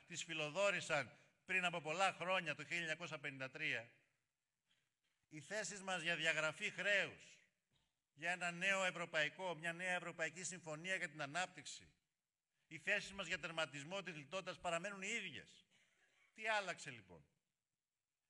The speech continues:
Νομίζω ότι είναι ξεκάθαρο. Αυτό που άλλαξε είναι ότι η πραγματικότητα επιβάλλει πια τους όρους της.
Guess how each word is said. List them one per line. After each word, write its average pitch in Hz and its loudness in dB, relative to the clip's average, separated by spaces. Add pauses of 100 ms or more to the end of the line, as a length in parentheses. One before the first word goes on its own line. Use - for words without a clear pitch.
(460)
Νομίζω 170 -12
ότι 170 -8
είναι 180 -4
ξεκάθαρο. 147 -4 (1500)
Αυτό - -10
που 160 -2
άλλαξε 165 2
είναι 156 2 (920)
ότι 147 -2
η 143 4
πραγματικότητα 143 0
επιβάλλει 135 -2
πια 147 -4
τους 127 -12
όρους 123 -8
της. - -20